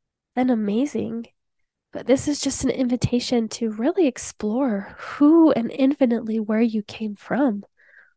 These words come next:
Where is your blood lineage lie? What beautiful traditions can you start adding back into your life to really celebrate the richness of what this life has to offer? We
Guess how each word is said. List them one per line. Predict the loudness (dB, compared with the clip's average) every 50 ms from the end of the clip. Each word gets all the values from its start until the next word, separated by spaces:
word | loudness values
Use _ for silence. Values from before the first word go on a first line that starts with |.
| _ _ -4
Where | -2 2 4 6 6 6
is | 4 2 2 0
your | -2 -2
blood | -2 -2 -2 -2 -2
lineage | -2 -4 -2 -2 -2 -4 -4 -6 -8 -10 -14 _
lie? | -8 -4 -2 0 0 0 -2 -4 -8 -14 _ _ _ _ _ _ _ _ _ _ _ _ _ _ -4
What | 0 2 2 2 2 -2 -6
beautiful | -4 0 4 4 6 4 4 2 2 0 0
traditions | 2 2 0 2 2 0 0 0 -4 -4 -4 -4
can | -2 -2 0 0
you | 2 0 0
start | 0 0 0 0 0 0
adding | -2 -6 0 0 0 0 0
back | -2 -2 -2 -2 -2 0 2 2
into | 0 0 0 -4
your | -4 -2 -2 -2
life | -2 -4 -4 -4 -4 -6 -6 -8
to | -4 -2 0
really | 2 2 4 4 2
celebrate | 2 0 -2 0 2 2 2 2 2 2 0 0 0 0
the | -4 -6
richness | -4 -4 -4 -6 -6 -6 -8 -6 -4 -4 -4 -6 -8 -14 -16 -18 -20 _ _ _ _ _ _ _ _ _ _ _ _ _ _ -6
of | -6 -4 -2
what | -4 -4 -4
this | -6 -8 -6 -6
life | -6 -6 -6 -6 -6
has | -6 -6 -6 -6 -4
to | -6 -4 -6
offer? | -4 -4 -4 -4 -4 -4 -6 -6 -6 -10 -12 -18 -20 _ _ _ _ _ _ _ _ _ _ _ _ _ _ _ _ _ _ _ _ _ _ _ _ _ _ _ _ _ _ _ -6
We | -4 -2 0 0 0 0 0 0 0 -2